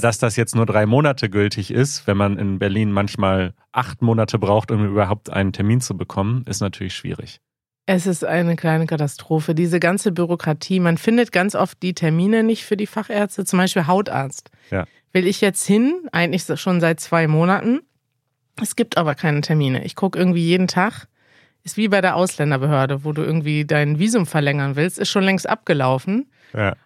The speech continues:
Speaker 1: Aber du brauchst ja einen Termin und googelst jeden Tag um fünf Uhr morgens werden die Termine freigeschaltet. Es ist wirklich eine Katastrophe und das alles, und dann, dass ich jetzt bei meinem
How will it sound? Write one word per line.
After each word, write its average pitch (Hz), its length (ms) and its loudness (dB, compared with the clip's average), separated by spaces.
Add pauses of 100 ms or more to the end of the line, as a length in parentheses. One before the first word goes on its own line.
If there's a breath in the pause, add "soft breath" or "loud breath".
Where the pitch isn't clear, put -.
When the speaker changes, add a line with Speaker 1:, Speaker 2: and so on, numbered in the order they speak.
(140)
Speaker 1:
Aber 170 280 2
du 170 80 0
brauchst 165 300 2
ja 175 100 4
einen 170 80 2
Termin 180 540 0
und 175 200 -2
googelst 233 400 0
jeden 190 200 2
Tag 196 260 0
um 180 140 -2
fünf 233 240 -4
Uhr 196 80 2
morgens 190 480 2
werden 190 180 0
die 190 80 0
Termine 196 400 2
freigeschaltet. 151 840 -2 (380 loud breath)
Es 180 220 2
ist 190 200 -4
wirklich 208 400 0
eine 190 140 2
Katastrophe 170 720 -2
und 160 200 0
das 170 220 -2
alles, 180 480 -2 (720 soft breath)
und 196 200 2
dann, 196 260 0
dass 185 160 2
ich - 180 -2
jetzt 196 300 -2 (460 soft breath)
bei 190 340 0
meinem 226 640 2